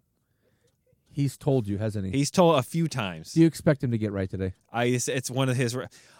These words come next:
Speaker 2: one of my favorite memories with you over the almost decade I've known you is watching that Packers-Bears game when he came out one-legged in that second half. I'll never forget it.
Speaker 1: No.
Speaker 2: It was, it was, that was a Hollywood movie. He could barely walk, and he's out hopping in the pocket, throwing sixty-yard missiles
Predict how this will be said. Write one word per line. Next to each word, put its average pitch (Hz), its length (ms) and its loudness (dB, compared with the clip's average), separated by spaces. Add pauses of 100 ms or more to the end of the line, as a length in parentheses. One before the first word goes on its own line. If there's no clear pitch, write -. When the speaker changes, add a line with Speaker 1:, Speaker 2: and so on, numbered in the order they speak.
(160)
Speaker 2:
one 156 180 6
of 202 80 4
my 196 120 6
favorite 160 360 6
memories 135 320 4
with 123 100 0
you 123 160 6
over 120 160 6
the 117 100 4
almost 117 240 2
decade 117 300 0
I've 107 160 0
known 104 220 0
you 101 100 0
is 95 160 -2
watching 101 380 -2
that 92 240 -6
Packers-Bears 92 760 -6
game 87 240 -10
when 92 120 -8
he 107 120 -6
came 107 260 -6
out 95 200 -6
one-legged 95 680 -6
in 87 80 -12
that 78 160 -12
second 85 300 -12
half. 80 260 -14
I'll 160 140 6
never 160 260 8
forget 104 340 -2
it. 76 140 -14 (100)
Speaker 1:
No. 143 160 -4
Speaker 2:
It 151 60 6
was, 185 240 12
it 185 140 2
was, 175 220 4 (100)
that 180 160 6
was 170 100 6
a 156 80 6
Hollywood 151 420 6
movie. 113 380 0 (160)
He 180 80 0
could 165 220 2
barely 147 340 2
walk, 113 460 4
and 117 100 -6
he's 127 200 -4
out 123 240 -2
hopping 127 380 -2
in 113 100 -2
the 107 80 -4
pocket, 110 520 -6
throwing 113 220 -2
sixty-yard 110 640 -2
missiles 101 420 -4